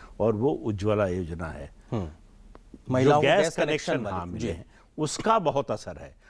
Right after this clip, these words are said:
Speaker 1: अब वो वोट में तब्दील होगा कि नहीं, ये तो बाद में पता चलेगा, लेकिन उसका प्रभाव बहुत ज्यादा है और उसकी चर्चा बहुत है।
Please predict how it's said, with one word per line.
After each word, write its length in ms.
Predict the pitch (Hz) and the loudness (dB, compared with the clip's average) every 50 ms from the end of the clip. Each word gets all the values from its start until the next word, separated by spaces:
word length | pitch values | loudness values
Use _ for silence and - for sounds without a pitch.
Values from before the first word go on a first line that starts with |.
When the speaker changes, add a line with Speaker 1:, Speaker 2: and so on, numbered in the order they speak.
| _ _ - | _ _ -2
Speaker 1:
अब 100 | 123 139 | -2 0
वो 200 | 139 151 190 185 | 2 4 2 2
वोट 320 | 135 107 107 135 147 - | 2 2 2 2 2 2
में 120 | 180 185 180 | 2 0 2
तब्दील 380 | - 165 147 135 135 180 180 | 2 2 0 2 0 -2 0
होगा 260 | 143 143 160 156 170 165 | 2 2 2 2 2 0
कि 140 | - 180 | 0 -2
नहीं, 240 | 151 147 151 180 190 - - - _ - | -4 -2 -2 -4 -4 -8 -12 -20 _ -4
ये 100 | 110 131 | -2 -2
तो 120 | 139 - 135 | 0 0 2
बाद 200 | 113 120 139 143 | 2 2 2 2
में 140 | 143 131 110 | 0 -4 -2
पता 200 | 123 117 127 123 | -2 -2 -2 -2
चलेगा, 420 | - 123 117 117 127 139 185 208 - - - - - - | -2 -2 -2 -2 0 0 0 -2 -4 -8 -20 -12 -4 -2
लेकिन 340 | 117 143 147 - 233 202 | 0 0 0 0 0 -2
उसका 340 | 165 160 139 - - 196 208 | -2 -2 -4 -2 0 0 0
प्रभाव 420 | 180 - 147 120 113 135 143 156 147 | 0 0 -4 -2 2 2 4 4 2
बहुत 240 | 131 120 127 127 | 0 -2 -4 -4
ज्यादा 300 | 113 117 107 104 113 131 | -4 -4 -4 -2 -2 -2
है 240 | 123 127 180 202 196 - - - - - | 0 0 0 -2 -2 -6 -18 -10 -2 0
और 140 | - 175 185 | 2 2 2
उसकी 320 | 147 131 - - - 220 | 2 -2 -2 -2 -2 -2
चर्चा 500 | 160 - - 156 151 151 - - 214 185 | -2 0 0 0 0 0 0 0 0 0
बहुत 320 | 147 123 104 98 87 - - | 0 -2 -6 -10 -12 -16 -18
है। 180 | - - - | -20 -20 -20